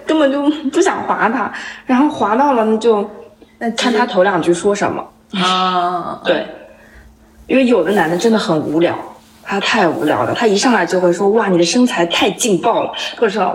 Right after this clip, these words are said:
Speaker 1: ：“哇，你的身材就是太，
Speaker 2: 哇。
Speaker 1: 是我的菜。”就各种评价你的身材，你知道吗？我心里想说：“我还能不知道我自己的身材好吗？我要你告诉我。”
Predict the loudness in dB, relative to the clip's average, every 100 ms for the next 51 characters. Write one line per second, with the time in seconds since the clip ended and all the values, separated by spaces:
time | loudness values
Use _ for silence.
0 | -2 0 2 0 2 2 2 0 0 -2
1 | -2 -2 0 0 2 2 2 2 2 0
2 | -2 -2 -2 -2 -8 -14 -8 0 2 2
3 | 2 2 0 0 2 2 0 2 0 0
4 | -2 -2 0 2 2 2 2 0 0 -2
5 | -2 -10 -18 -20 -20 _ _ _ -20 _
6 | 2 2 2 4 4 2 2 2 2 2
7 | 0 0 0 0 0 0 0 0 0 2
8 | 2 2 2 2 2 2 2 2 2